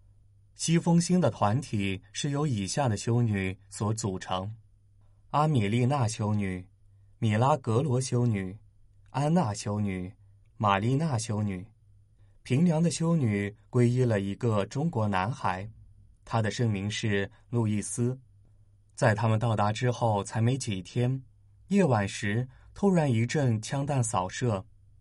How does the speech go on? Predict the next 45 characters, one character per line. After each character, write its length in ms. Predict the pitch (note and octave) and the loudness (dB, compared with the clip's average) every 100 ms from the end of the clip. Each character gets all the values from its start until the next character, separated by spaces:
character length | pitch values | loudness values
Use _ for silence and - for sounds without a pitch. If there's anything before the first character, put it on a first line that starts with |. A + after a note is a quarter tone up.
| - | -20
同 220 | - A2 A2+ | -6 0 0
时 380 | - G2 A2 A2+ - - | 0 -2 -2 -4 -12 -6
有 200 | A#2+ A2 | 2 4
二 180 | B2+ E3 | 4 2
十 140 | C3 | 2
二 160 | E3+ E3 | 0 0
个 100 | B2 | 0
武 160 | G2+ G2 | -2 -4
装 220 | G#2+ A#2 | -2 -2
士 240 | A#2 A#2+ G#2 | 0 -2 -2
兵 340 | A#2 B2+ C3 - - | 0 0 -2 -8 -8
想 260 | A2+ A#2 | -2 0
抢 300 | - A2 F#2 | 0 -4 -4
劫 180 | F#2 G#2+ | -4 -4
修 280 | A2+ A2 G2+ | -2 -2 0
女。 220 | G2 F2 - - - - - - - | -2 -4 -12 -20 -20 -20 -20 -20 -6
这 160 | C3 | 0
些 200 | A2+ A#2+ | 2 4
人 340 | A2 G2 G2 A2+ - - | 4 4 2 -2 -6 -2
用 200 | B2 G#2 | 2 2
枪 300 | - A#2+ B2+ | 2 2 2
指 200 | - F#2+ | 0 -4
着 120 | G#2+ | -2
修 240 | A#2 G#2+ G#2+ | -2 0 0
女， 240 | G#2 F2+ - - - - - - | -2 -4 -10 -20 -20 -20 -20 -12
其 220 | - D3 | -6 -4
他 180 | E3 E3+ | 0 2
人 260 | C#3+ A2 C3+ | 2 2 2
进 160 | E3 | 0
入 140 | D3+ B2+ | -2 -2
房 260 | G2+ G#2 | 0 0
间 320 | B2+ C#3 C#3+ D3+ - - | 0 -2 -4 -4 -10 -14
抢 280 | - A2 A#2 | -2 2 2
走 120 | G2+ | 2
了 140 | G2 | 0
他 180 | F#2+ A2+ | 0 0
们 320 | A2+ G#2 F#2+ | 2 2 0
所 280 | F#2+ - G#2 | -6 -4 -2
能 180 | G#2 B2+ | 0 2
拿 220 | G2+ G2 | 0 0
的 100 | B2 | -2
任 220 | C3 F#3 | 0 0
何 200 | A#2+ G2+ | 0 -6
东 240 | G#2 G#2 G#2 | -4 -4 -4
西， 280 | - F#2 | -6 -10